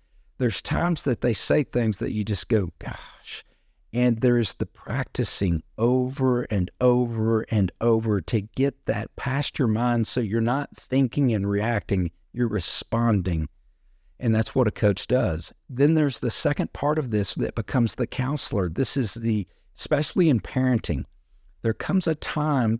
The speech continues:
too many people want to be friends with their kids. Your job is not to be your friends. I've, I've heard people coming up and, you know, they've got a ten-year-old child and they said, "He's my,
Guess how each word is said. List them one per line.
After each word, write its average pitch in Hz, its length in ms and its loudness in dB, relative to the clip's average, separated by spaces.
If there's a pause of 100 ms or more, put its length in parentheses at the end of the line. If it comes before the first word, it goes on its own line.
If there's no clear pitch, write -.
too 175 220 0
many 165 460 2
people 131 540 0
want 117 400 0
to 135 100 -2
be 127 140 0
friends 123 640 0
with 117 560 0 (260)
their 107 180 0
kids. 104 500 -2 (320)
Your 160 160 2
job 143 380 2
is 113 140 -2
not 131 240 0
to 120 60 -10
be 123 140 0
your 120 180 2
friends. 127 600 -2
I've, 135 240 -2
I've 131 220 -2
heard 127 320 0
people 131 260 0
coming 123 320 0
up 131 280 -2
and, 92 160 -2 (440)
you 117 160 -2
know, 123 180 2
they've 117 380 0
got 120 140 2
a 98 60 -2
ten-year-old 131 580 2
child 131 340 0
and 120 80 -2
they 101 60 0
said, 107 220 -2
"He's 120 220 -2
my, 110 240 0